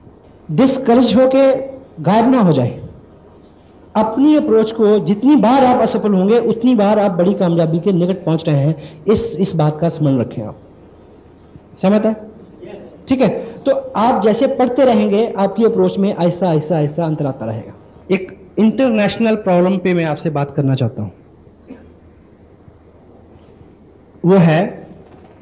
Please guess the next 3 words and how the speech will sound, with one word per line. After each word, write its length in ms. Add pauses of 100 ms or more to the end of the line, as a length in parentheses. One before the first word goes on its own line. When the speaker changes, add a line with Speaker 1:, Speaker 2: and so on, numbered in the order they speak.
(2750)
Speaker 1:
सेकंड 640
लेग 220
सिंड्रोम। 540